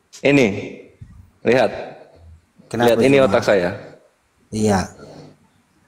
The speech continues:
Speaker 2: Di
Speaker 1: Ah,
Speaker 2: mana
Speaker 1: bagus.
Speaker 2: aku lihat otakmu? Di mana aku
Speaker 1: Di
Speaker 2: lihat
Speaker 1: sana.
Speaker 2: otakmu? Yang
Speaker 1: di sana.
Speaker 2: kulihat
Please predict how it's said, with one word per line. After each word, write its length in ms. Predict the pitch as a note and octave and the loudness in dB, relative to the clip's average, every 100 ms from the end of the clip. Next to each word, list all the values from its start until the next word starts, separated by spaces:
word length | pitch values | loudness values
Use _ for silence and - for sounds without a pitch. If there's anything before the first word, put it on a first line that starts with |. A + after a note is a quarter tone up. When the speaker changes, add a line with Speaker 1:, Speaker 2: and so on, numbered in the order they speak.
| _ _ _ _ _ _ _ _ _ - _ _ _ | _ _ _ _ _ _ _ _ _ -20 _ _ _
Speaker 2:
Di 140 | E3 | -2
Speaker 1:
Ah, 80 | F#3+ | 2
Speaker 2:
mana 180 | A3 A#3+ | 4 4
Speaker 1:
bagus. 140 | A3+ - | 4 2
Speaker 2:
aku 100 | G3+ G#3 | 2 4
lihat 200 | G3+ G3+ | 4 2
otakmu? 580 | D#3+ - D#3 C3 B2 A2 F#2 - - - - - _ | -2 -2 -2 0 0 0 -4 -16 -20 -20 -20 -20 _
Di 160 | C3 D#3+ | -6 0
mana 240 | G3 F#3+ | 2 2
aku 80 | F#3+ | 2
Speaker 1:
Di 80 | F#3 | 2
Speaker 2:
lihat 140 | - | 2
Speaker 1:
sana. 160 | A#3 G3 | 2 0
Speaker 2:
otakmu? 360 | - C3+ C3+ - - - - - C3+ | -4 -4 -2 -4 -10 -20 -20 -8 -2
Yang 140 | D#3 | 0
Speaker 1:
di 60 | G#2+ | 2
sana. 160 | A#2+ F3+ | 2 4
Speaker 2:
kulihat 160 | F#3+ | 2